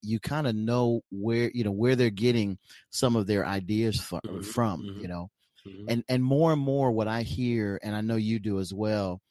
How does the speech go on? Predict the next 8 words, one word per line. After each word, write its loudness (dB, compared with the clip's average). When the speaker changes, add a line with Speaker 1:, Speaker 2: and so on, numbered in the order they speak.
Speaker 1:
i-, 2
is, -4
is -6
the -6
gospel 0
of -2
personal 0
purpose. -2